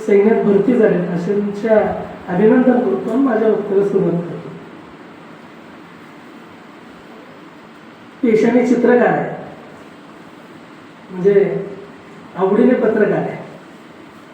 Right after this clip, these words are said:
काय की चित्रकार, पत्रकार, लेखक, साहित्यिक, कलावंत यांचं एक नातं आहे. ते काय आहे, तर कुठलाही कलावंत, कुठलाही लेखक, म्हणजे कवी त्याच्या कवितेतून त्याच्या भावना व्यक्त करतो,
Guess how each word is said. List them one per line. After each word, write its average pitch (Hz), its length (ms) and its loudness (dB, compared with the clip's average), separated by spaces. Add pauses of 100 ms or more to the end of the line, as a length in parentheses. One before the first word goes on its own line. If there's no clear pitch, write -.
(1160)
काय 254 220 4
की 277 520 0 (120)
चित्रकार, 240 720 -2
पत्रकार, 220 540 0
लेखक, 208 460 2
साहित्यिक, 196 680 0 (280)
कलावंत 202 460 0
यांचं 208 220 -4
एक - 100 -4
नातं 180 320 0
आहे. - 280 -4 (1080)
ते 294 80 4
काय 285 260 2
आहे, 226 120 -2 (640)
तर 294 320 4 (880)
कुठलाही 262 440 2
कलावंत, 196 760 0
कुठलाही 247 400 0
लेखक, 202 320 2
म्हणजे 185 200 0
कवी 233 480 2
त्याच्या 262 380 0
कवितेतून 240 720 0
त्याच्या 247 220 -4
भावना 214 320 0
व्यक्त 202 160 0
करतो, 160 440 -10